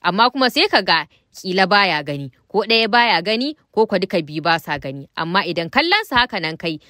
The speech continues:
ba za ka san cewa baya ganin nan ba. Ko ka gan shi ga kunnuwansa guda biyu, amma kuma baya ji da ɗaya ko kuma duka biyun. Idan za ka yi masa magana, sai ma ka nemi ka ji haushi, saboda wai bai juyo ya kalle ka ba, amma kuma wayyo,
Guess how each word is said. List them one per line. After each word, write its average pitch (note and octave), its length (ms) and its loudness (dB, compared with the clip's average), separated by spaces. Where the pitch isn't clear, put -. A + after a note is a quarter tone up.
ba D#3+ 100 -6
za G3+ 140 0
ka F3+ 100 -8
san E3+ 180 -6
cewa D#3 360 -4
baya D3+ 300 -2
ganin C#3 280 -10
nan C3+ 180 -12
ba. C3+ 120 -12
Ko C#4 100 4
ka F#4 100 -2
gan C#4 200 4
shi D#4 100 -4
ga G3 180 4
kunnuwansa E4 600 0
guda E3+ 320 0
biyu, D3 240 -12
amma F3+ 320 0
kuma F#3+ 240 0
baya F3 380 4
ji D3 180 -12
da C3 80 -10
ɗaya A#3 240 0
ko A#3 160 0
kuma G#3 200 -2
duka F#3 240 -4
biyun. C3 260 -10
Idan C#4+ 240 0
za F#4 80 2
ka G#4+ 60 -2
yi C4 60 0
masa C4 240 -2
magana, F#3 440 0
sai C#4+ 180 2
ma E4 160 4
ka D#4+ 120 -4
nemi G3+ 220 -2
ka A#3 140 0
ji E3+ 100 -6
haushi, D#3+ 460 -8
saboda G3+ 440 0
wai A#3 160 4
bai F3+ 180 0
juyo A3+ 240 0
ya B3+ 220 4
kalle D#3 340 -4
ka D3 160 -8
ba, C3+ 140 -8
amma E3 320 -4
kuma F3 220 -4
wayyo, E3+ 480 0